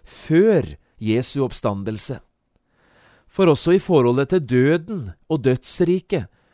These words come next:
skjedde det enorme forandringer da Jesus døde og sto opp igjen. På grunn av Jesu død og oppstandelse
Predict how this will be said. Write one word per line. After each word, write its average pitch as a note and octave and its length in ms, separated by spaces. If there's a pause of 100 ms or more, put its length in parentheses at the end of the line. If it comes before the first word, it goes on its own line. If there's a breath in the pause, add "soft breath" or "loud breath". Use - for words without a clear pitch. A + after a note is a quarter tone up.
skjedde A#2+ 480
det D#3+ 160
enorme D3 600
forandringer C#3+ 840 (220 soft breath)
da C#3+ 160
Jesus C3+ 640
døde A2 420 (140)
og B2+ 120
sto B2 240
opp G2 200
igjen. G2+ 220 (800)
På E3+ 160
grunn D3 240
av F#3+ 80
Jesu C#3+ 600
død B2+ 320
og E3+ 140
oppstandelse D3 760